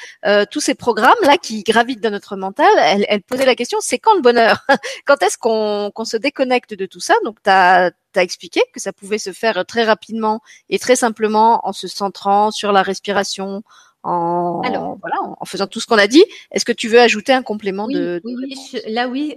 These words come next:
Speaker 2: euh, je suis obligée d'a-, d'ajouter quelque chose parce que là, pour moi, ce sont deux aspects, euh, différents.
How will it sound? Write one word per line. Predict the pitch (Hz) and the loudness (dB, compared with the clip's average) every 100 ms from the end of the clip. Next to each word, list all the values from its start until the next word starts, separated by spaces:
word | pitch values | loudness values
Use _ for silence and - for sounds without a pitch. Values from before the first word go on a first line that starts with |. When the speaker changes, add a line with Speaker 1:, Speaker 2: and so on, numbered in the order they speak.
| - | -10
Speaker 2:
euh, | 208 | -8
je | 202 | -10
suis | - | -10
obligée | 233 233 294 | -12 -10 -6
d'a-, | 240 226 | -6 -6
d'ajouter | 208 233 240 240 277 | -8 -10 -10 -10 -10
quelque | 226 214 | -8 -10
chose | 208 190 185 | -12 -14 -16
parce | - 202 - | -14 -14 -10
que | 240 | -8
là, | 247 285 | -6 -8
pour | 277 220 | -8 -10
moi, | 226 262 | -8 -8
ce | 233 | -12
sont | 214 214 | -14 -12
deux | 196 269 262 | -8 -8 -8
aspects, | 233 - - 202 226 - | -10 -10 -10 -10 -10 -12
euh, | - 196 190 190 185 180 | -10 -10 -8 -10 -12 -12
différents. | 185 233 214 196 160 | -14 -16 -14 -14 -16